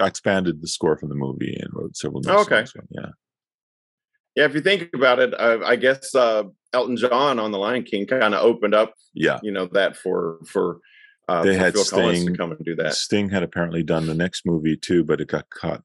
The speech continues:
Speaker 1: Uh, the, um, the, uh, Emperor's New Groove.
Speaker 2: Oh, wow! I didn't
Speaker 1: Yeah.
Speaker 2: know that.
Speaker 1: Yeah, there's a, there's a, a documentary about what happened there that's floating around YouTube.
Speaker 2: Interesting.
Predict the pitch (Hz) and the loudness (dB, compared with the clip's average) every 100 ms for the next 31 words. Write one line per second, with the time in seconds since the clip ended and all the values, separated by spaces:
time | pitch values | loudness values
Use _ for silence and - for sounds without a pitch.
0 | _ - - - 151 143 - - - _ | _ -10 -10 -8 -8 -6 -8 -10 -14 _
1 | _ _ _ _ _ _ _ - 80 76 | _ _ _ _ _ _ _ -8 -4 -2
2 | 76 76 76 76 76 87 85 76 82 76 | -2 -2 -2 -2 -4 -2 -2 -2 -2 -2
3 | 87 82 76 67 - _ _ _ _ _ | 0 0 -2 -8 -20 _ _ _ _ _
4 | _ _ _ _ _ _ - 180 220 427 | _ _ _ _ _ _ 0 4 6 6
5 | 427 - 196 - - 240 165 120 104 117 | 6 6 4 2 2 2 4 4 4 2
6 | 196 - _ - 82 80 80 92 95 95 | 0 -6 _ -4 -2 0 2 2 2 0
7 | 90 92 87 87 82 - - 85 71 - | 2 2 2 2 2 -2 -2 -2 -2 0
8 | 95 - 87 87 82 73 73 65 73 73 | 0 0 -2 0 0 0 -2 -4 -4 -6
9 | - 67 64 64 60 67 - - 71 - | -6 -8 -6 -6 -4 -6 -8 -8 -8 -4
10 | 73 67 65 64 65 - - 65 - _ | -4 -4 -6 -8 -8 -8 -6 -8 -8 _
11 | _ _ _ _ _ _ _ _ _ _ | _ _ _ _ _ _ _ _ _ _
12 | _ - 82 113 233 180 - - 73 76 | _ -8 -8 -4 0 0 -2 -6 -6 -8